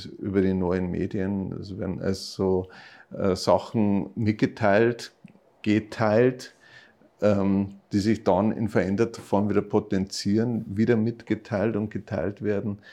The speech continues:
Und, ähm, man braucht sich jetzt nur anschauen, was allein in den letzten zwanzig Jahren über den Untersberg erschienen ist. Das ist Wahnsinn. Also jedes Jahr kommen etliche Bücher raus und so weiter und so fort. Also,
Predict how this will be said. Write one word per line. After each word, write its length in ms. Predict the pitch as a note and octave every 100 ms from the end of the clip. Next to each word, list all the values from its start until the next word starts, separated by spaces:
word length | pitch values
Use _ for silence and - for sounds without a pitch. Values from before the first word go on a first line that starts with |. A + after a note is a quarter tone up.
| - - -
Und, 760 | - G2 F#2+ G2 - - -
ähm, 340 | F#2+ F#2 F2+ D#2+
man 100 | F2
braucht 320 | F2 D#2+ -
sich 160 | - -
jetzt 240 | - -
nur 160 | F#2 E2
anschauen, 380 | F#2 A2 F#2
was 320 | F#2 F#2+ - -
allein 340 | F#2 D#2+ F2
in 120 | G#2 F#2+
den 160 | F#2
letzten 320 | G2 - -
zwanzig 420 | F#2+ F#2+ G2 - A2
Jahren 220 | G#2 G#2
über 160 | G#2+
den 80 | G#2+
Untersberg 460 | - - A#2+ B2+ A#2
erschienen 580 | G2 - G2 F#2 G2+ F#2+
ist. 260 | F#2+ -
Das 140 | F#2+ -
ist 160 | -
Wahnsinn. 500 | - - A2+ - -
Also 200 | - -
jedes 340 | A2 - G#2+ G2
Jahr 180 | -
kommen 200 | - -
etliche 340 | - - G#2+ -
Bücher 480 | - - G#2+ - B2
raus 320 | A#2+ A2+ -
und 160 | B2+
so 140 | - -
weiter 260 | - -
und 80 | A2
so 100 | G#2
fort. 300 | - G#2 -
Also, 180 | G#2+